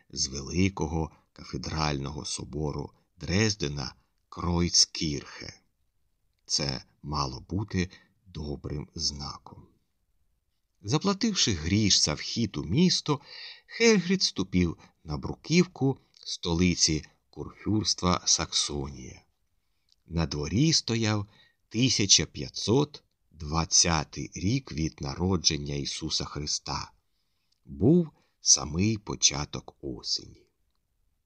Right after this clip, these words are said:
Лише кілька кроків, і Хельфрід вже перед собором. Ставши на одне коліно, юнак покрив себе хресним знаменом і пішов собі далі. Ще трохи, і він вже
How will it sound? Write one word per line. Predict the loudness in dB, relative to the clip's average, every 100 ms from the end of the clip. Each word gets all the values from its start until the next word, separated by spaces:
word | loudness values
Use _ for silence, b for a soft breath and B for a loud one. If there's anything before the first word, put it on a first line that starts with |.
| -4
Лише | 4 6 6
кілька | 4 -2 -2 -6
кроків, | -2 2 2 2 0 -2 B B B
і | 0 0
Хельфрід | 2 6 6 6 0 -2 -2 b b -18
вже | -4 2 2
перед | 0 -2 -2 -2
собором. | -6 -8 -6 -8 -8 -12 -16 -20 _ _ _ _ _
Ставши | -14 -4 -2 0 -2
на | -2 -4
одне | -6 -6 -10
коліно, | -10 -6 0 2 4 4 0 B B -10
юнак | -4 -4 -4
покрив | -6 -8 -4 -4 -2
себе | -2 -4
хресним | -6 -6 -4 -4 -4 -6 -8
знаменом | -8 -4 -2 0 0 0 -2 b b
і | -20
пішов | -14 -6 -2 2 0
собі | 0 -6 -6 -8
далі. | -6 -8 -10 -14 -20 _ _ _ _ _ _ _ _
Ще | 4 6 6 2
трохи, | 4 2 2 0 -4 -6 _ _
і | -4 0
він | 4 4 4
вже | 2 2 2